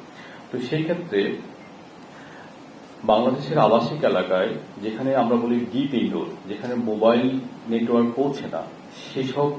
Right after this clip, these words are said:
ক্ষেত্রে স্টারলিংক বেটার পারফর্ম করবে এবং একই সাথে আপনারা জানেন যে বাংলাদেশে মাত্র তিরিশ শতাংশ মোবাইল টাওয়ার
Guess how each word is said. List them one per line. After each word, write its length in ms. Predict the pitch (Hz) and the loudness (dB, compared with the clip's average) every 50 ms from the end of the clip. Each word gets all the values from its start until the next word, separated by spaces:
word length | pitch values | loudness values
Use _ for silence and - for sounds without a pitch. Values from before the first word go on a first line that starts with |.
| - - - | -8 -12 -10
ক্ষেত্রে 640 | - - 110 113 110 - 110 117 120 117 - - - | -4 -4 -4 -4 -4 -2 -2 0 0 0 -2 -2 -6
স্টারলিংক 500 | - - 107 98 98 95 95 95 98 95 98 - - - - - - - - 73 - - - - - - | -4 -2 -2 -2 -2 -2 -4 -6 -6 -8 -10 -12 -14 -14 -14 -14 -16 -16 -16 -14 -14 -14 -14 -14 -8 -6
বেটার 240 | 104 101 107 113 110 110 | -4 0 0 2 2 2
পারফর্ম 440 | 107 101 101 - - 110 113 110 110 | 2 0 0 0 -2 -2 0 0 2
করবে 300 | 110 110 110 135 165 185 175 - - - - - - - | 2 2 2 2 0 0 -2 -6 -12 -14 -16 -14 -6 -2
এবং 220 | 98 113 123 123 117 | 0 2 4 4 4
একই 240 | 113 117 - - | 2 2 -2 -4
সাথে 180 | 123 - - 127 | -6 -4 0 0
আপনারা 260 | 104 - 107 110 104 | 0 0 0 -2 -2
জানেন 340 | 104 104 95 98 104 107 110 | 0 0 0 0 0 -4 -2
যে 80 | 107 104 | -4 0
বাংলাদেশে 760 | - 95 95 98 101 101 101 107 131 - - - 92 - - - - - - - - - - - - - | 0 0 0 0 -2 -4 -2 -2 -4 -4 -4 -4 -4 -6 -6 -8 -10 -14 -16 -18 -18 -18 -18 -18 -12 -2
মাত্র 640 | 101 101 104 104 - - - - 123 123 120 117 117 113 - - | 2 2 4 2 2 -6 -6 -4 0 2 2 2 2 0 -2 -2
তিরিশ 300 | 143 147 - - - - | 0 0 0 -2 -2 -4
শতাংশ 340 | 123 - 120 120 120 - | -4 -2 -2 -2 -2 -2
মোবাইল 440 | 117 107 98 92 98 104 117 123 113 | -2 -2 -2 0 2 2 2 2 2
টাওয়ার 300 | 127 117 113 117 123 131 | 2 4 4 4 4 2